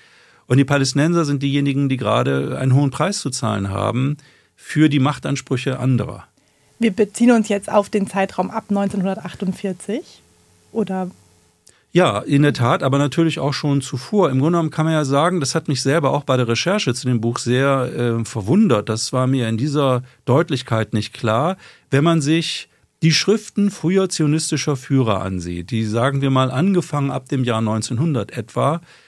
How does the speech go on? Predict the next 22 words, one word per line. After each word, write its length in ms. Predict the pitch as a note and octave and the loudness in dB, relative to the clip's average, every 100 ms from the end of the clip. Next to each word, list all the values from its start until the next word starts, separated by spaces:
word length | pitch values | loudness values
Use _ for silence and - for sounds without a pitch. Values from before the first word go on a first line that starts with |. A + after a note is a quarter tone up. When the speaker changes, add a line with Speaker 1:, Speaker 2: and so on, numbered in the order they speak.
| _ _ - | _ _ -2
Speaker 1:
ähm, 280 | B2 B2 A#2+ | 2 2 4
die 100 | C3+ | 0
Staatswerdung 680 | B2+ D#3+ F#3+ - E3 D#3 | 2 0 0 0 0 0
Israels 460 | D#3+ D#3 C#3 B2+ C3 | -2 -4 -2 -2 -2
vorangetrieben 880 | A#2 A2 A2+ G2+ - F#2 F2 E2 | -4 -2 0 -2 -4 -8 -8 -8
haben, 360 | E2 E2+ - G2 _ | -8 -12 -14 -18 _
was 160 | - G#2+ | -10 -6
zunächst 340 | A#2+ A#2 C#3 | 0 2 2
einmal 220 | - A#2+ A2 | 0 0 0
kulminierte 580 | A#2+ A2 G#2+ A#2 B2 | 0 2 2 2 0
in 60 | A2 | -2
der 100 | G2+ | 0
Balfour-Erklärung 880 | F#2 B2 C3 D3+ B2+ B2+ B2 A#2 A#2+ | 0 0 0 -2 -2 -2 0 0 -2
von 140 | A2+ | -4
neunzehnhundertsiebzehn, 800 | G#2 - G2+ F#2+ - - D#3 C3 | -6 -4 -6 -4 -6 -4 -4 -2
wo 60 | |
die 100 | A2 | -4
Briten 440 | G#2 C3 B2+ B2 B2 - _ - | -4 -4 -2 -2 -4 -12 _ 0
die 60 | |
Unterstützung 800 | A#2+ A#2+ - C#3 C#3 - C3 A2+ - | 2 2 -2 -2 -2 0 0 0 -6
aussprachen 880 | - A#2 A#2+ - A2 A2 - A2+ A2+ | -4 -2 -2 -4 0 0 0 -2 -2
für 460 | - - A2 G2+ | -4 -4 0 0